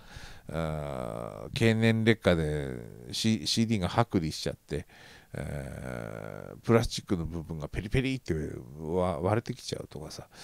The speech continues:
で、それでもうゲーム読み込まなくなったとかさ、っていうのも聞きますから。たかだか二十年ですよ。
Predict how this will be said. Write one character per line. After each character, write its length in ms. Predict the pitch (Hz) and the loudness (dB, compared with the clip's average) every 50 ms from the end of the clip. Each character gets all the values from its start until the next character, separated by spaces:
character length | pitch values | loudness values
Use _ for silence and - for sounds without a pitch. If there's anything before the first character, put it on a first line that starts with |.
| - - - - - - - - - | -14 -14 -14 -14 -14 -16 -18 -14 -10
で、 320 | - 127 160 156 143 135 | -2 2 4 4 4 4
そ 160 | 123 - - 151 | 2 4 6 6
れ 100 | 143 135 | 6 8
で 100 | 131 135 | 8 8
も 180 | 123 123 113 | 6 6 4
う 20 | 95 | 4
ゲ 160 | 92 104 101 | 4 2 4
ー 20 | |
ム 80 | 95 98 | 4 4
読 180 | 92 90 90 | 2 2 2
み 80 | 95 92 | 0 0
込 120 | - 101 | 0 0
ま 140 | 92 90 92 | 2 2 2
な 120 | 87 87 85 | 2 0 0
く 80 | 90 | -2
な 100 | 85 80 | -4 -4
っ 20 | 78 | -6
た 160 | - - - | -8 -12 -12
と 120 | - - | -10 -10
か 100 | - - | -10 -10
さ、 180 | - - - - | -10 -12 -12 -12
っ 80 | - - | -12 -12
て 100 | - - | -10 -8
い 100 | 76 - 60 | -8 -6 -6
う 300 | 62 62 60 58 55 - | -6 -6 -6 -8 -8 -10
の 80 | 62 62 | -10 -12
も 200 | 57 55 - 50 - - | -12 -12 -16 -16 -18 -18
聞 140 | - - - | -20 -16 -8
き 120 | - 135 | -4 -2
ま 180 | 139 147 139 127 | 0 2 0 0
す 100 | - - | -2 -4
か 140 | - - - | -8 -10 -10
ら。 100 | - - - - - - _ _ - - - - - - - _ _ _ | -12 -16 -20 -20 -20 -20 _ _ -20 -20 -20 -20 -20 -20 -20 _ _ _
た 140 | - - - | -2 0 0
か 160 | - - 311 | 4 4 4
だ 120 | 320 - | 4 4
か 140 | - - 95 85 | 4 4 2 0
二 260 | 87 87 98 113 131 | 0 0 0 2 2
十 240 | 143 160 214 339 330 | 2 4 2 2 2
年 220 | 247 170 95 80 | 2 -2 -4 -6
で 100 | 80 160 | -12 -16
す 100 | - - | -16 -16
よ。 140 | - - - | -16 -16 -18